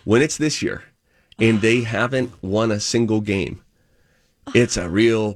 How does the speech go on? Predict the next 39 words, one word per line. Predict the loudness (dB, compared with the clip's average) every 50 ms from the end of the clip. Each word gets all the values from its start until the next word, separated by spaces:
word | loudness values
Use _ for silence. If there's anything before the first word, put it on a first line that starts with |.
| -6 _
bad | -6 -4 -4 -4 -4 -6 -6 -4
day. | -2 -2 -2 0 0
And | 2 2 2
it | 2 2 2
was | 0 0 0 0 -4 -8 -6
the | -2 0 0 0 0 0
last | -2 -2 0 0 0 0 -2 -2 -4 -6 -8 -6
play | -4 -2 0 0 2 2 0 0 -2 -4 -8 _ _ _ _ _ _ _ _ _ _
of | 0 0 0 0 2
the | 2 2
game. | 2 4 2 2 2 2 0 0 -2 -4 -8 _ _ _ _ _ _ _ _ _ _ _ _
I | 0 2 2 4
mean, | 4 2 2 2 2 0 -2 -2 -6 -10 _ _ _
it, | 0 0 0 -2 -8 -12 -20 -18 _
it, | -14 -12 -2 0
it | 2 2 4
was | 2 2 2
it. | 2 0 2 2
It | 0 0
was, | 2 0 0 -2 -4 -4
it | 0 0 2
was | 2 2 2 0 0
you, | 0 2 2 4 4 2 0
a | 0 -2 0
defensive | 0 -2 -2 0 0 -2 -2 0 -4 -8
stand | -6 -4 -2 0 0 0 0
here, | 0 0 0 0 -2 -6 -10 -20 _ _ _ _
and | 2 4 4
you | 4 4
win, | 4 2 2 2 2 0 -4
and | -4 -2 0 0 2 2
this | 0 0 0 0
headline | 0 0 2 2 2 2 2
never | 0 0 -2 -2
happens. | -2 -2 -2 -2 0 0 0 0 -2 -4 -8 -12 -20 -20 -20 -20 _ _ -4
And | 0 2 4 4
if | 2 2 2
you | 0 2
don't, | 2 2 2 2 -2 -4 -6 -14